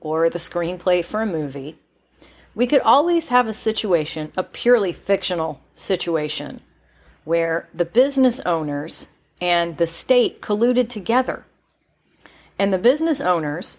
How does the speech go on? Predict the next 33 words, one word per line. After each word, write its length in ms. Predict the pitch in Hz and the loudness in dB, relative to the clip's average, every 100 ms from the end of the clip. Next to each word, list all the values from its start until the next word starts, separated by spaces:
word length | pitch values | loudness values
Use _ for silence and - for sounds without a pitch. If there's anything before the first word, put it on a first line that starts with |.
| - | -4
could 160 | 208 | -2
go 160 | 196 233 | 2 2
to 140 | 240 | 2
the 100 | 185 | -2
state 420 | 165 - 233 196 - | 0 0 2 2 0
and 160 | 165 - | -4 0
say, 380 | 196 160 156 - | 2 2 0 -2
"We 140 | 196 | -4
really 360 | 190 247 277 269 | 0 2 4 2
want 520 | 175 165 165 180 160 | 0 0 2 2 0
the 80 | 165 | -4
peons 520 | - 185 180 180 170 | -2 0 2 2 -2
and 140 | 160 | -8
plebs 420 | 156 175 165 165 - | -2 4 4 2 -2
to 120 | 180 | -4
be 160 | 165 160 | -2 -4
back 560 | - 160 175 - - | 2 4 4 2 -2
butt 220 | 175 170 | 0 2
in 160 | 170 165 | -2 -4
seat. 420 | - 151 165 - - - - | -4 -4 -4 -8 -16 -20 -8
We're 120 | 180 185 | -4 0
having 360 | 196 214 247 | 2 2 2
some 220 | 254 254 | 2 0
trouble 480 | 233 - 185 180 220 | 0 2 2 4 0
getting 340 | 214 185 185 180 | 2 2 2 -2
them 180 | 170 | -4
past 440 | 156 165 165 185 - | -2 0 0 0 -2
the 80 | 170 | 0
whole 260 | 190 180 | 2 0
work 260 | 156 175 180 | 0 0 0
from 200 | 196 170 | -4 -2
home 280 | 180 175 165 | -2 -2 0
revolution. 840 | 170 165 170 160 165 220 247 | 0 2 2 0 0 -2 -2